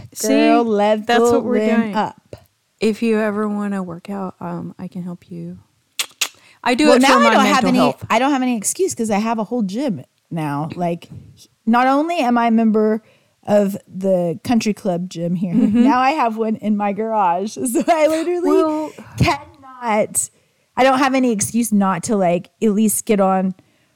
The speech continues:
Speaker 2: walk or, you know, just do something every day.
Speaker 1: Do something. I don't know. It helps my brain. It really, it, it's
Speaker 2: Yeah.
Speaker 1: it's my
Speaker 2: Well,
Speaker 1: own
Speaker 2: and my
Speaker 1: mental
Speaker 2: body.
Speaker 1: health.
Speaker 2: Like, I, I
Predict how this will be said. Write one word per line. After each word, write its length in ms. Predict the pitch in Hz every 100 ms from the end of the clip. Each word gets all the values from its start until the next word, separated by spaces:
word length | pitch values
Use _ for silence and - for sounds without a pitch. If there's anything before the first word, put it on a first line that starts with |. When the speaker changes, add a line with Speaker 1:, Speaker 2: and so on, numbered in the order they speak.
| _
Speaker 2:
walk 500 | - 233 262 269 - -
or, 560 | 170 170 147 135 143 -
you 120 | - 220
know, 160 | 185
just 260 | 190 214 -
do 120 | 214
something 400 | 180 170 170 165
every 220 | 147 131
day. 200 | - - -
Speaker 1:
Do 140 | 277
something. 640 | - 226 254 220 202 208 - _ _ -
I 100 | 277
don't 140 | 320
know. 120 | 240 208 - -
It 160 | 349
helps 260 | 330 403 -
my 120 | 285
brain. 360 | 208 165 156 160 _ _ -
It 160 | 226
really, 460 | 226 220 185 165 - -
it, 280 | 190 - _ _ _
it's 520 | 196 202 - - - - _ _ _ _ _ _ -
Speaker 2:
Yeah. 400 | 202 165 120 82 - -
Speaker 1:
it's 200 | - 208
my 100 | 226 220
Speaker 2:
Well, 120 | 208 202
Speaker 1:
own 60 |
Speaker 2:
and 80 | 247
my 60 | 330
Speaker 1:
mental 200 | 202 127
Speaker 2:
body. 260 | 143 131
Speaker 1:
health. 120 | - -
Speaker 2:
Like, 200 | 180 208
I, 180 | 233 247 214 -
I 260 | 208 214 208